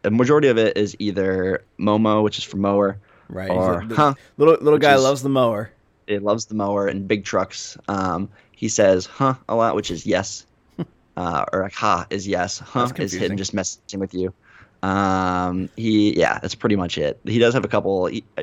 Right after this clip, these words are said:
Speaker 1: ev-, as Mom will tell you, everyone has a name, it seems like, but her currently.
Speaker 2: <laughs> Oh, really?
Speaker 1: Uh, he
Speaker 2: That's
Speaker 1: does know,
Speaker 2: really
Speaker 1: he does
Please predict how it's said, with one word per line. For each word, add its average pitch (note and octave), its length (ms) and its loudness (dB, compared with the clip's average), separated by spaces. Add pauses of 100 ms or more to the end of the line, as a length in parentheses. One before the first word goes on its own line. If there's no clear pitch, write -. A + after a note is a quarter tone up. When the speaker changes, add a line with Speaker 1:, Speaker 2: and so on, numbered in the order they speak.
(160)
Speaker 1:
ev-, B2+ 220 -2
as B2 100 -2
Mom A2 200 -2
will G#2+ 80 -2
tell G2 180 -4
you, G2+ 160 -2
everyone G#2 380 -2
has G2 180 -2
a G2 60 -4
name, F#2+ 360 -6
it E2+ 100 -10
seems F#2+ 240 -6
like, F#2 200 -2
but F2 240 -4
her F#2 320 -2 (240)
currently. F#2 520 -2
Speaker 2:
<laughs> - 80 -12
Oh, E3+ 140 -2
really? C#3 300 -10
Speaker 1:
Uh, F2 140 -2
he F#2+ 60 -2
Speaker 2:
That's G#2+ 100 2
Speaker 1:
does A2 200 4
know, G#2 180 -2
Speaker 2:
really A#2 220 -6
Speaker 1:
he A2 40 -8
does A#2+ 100 2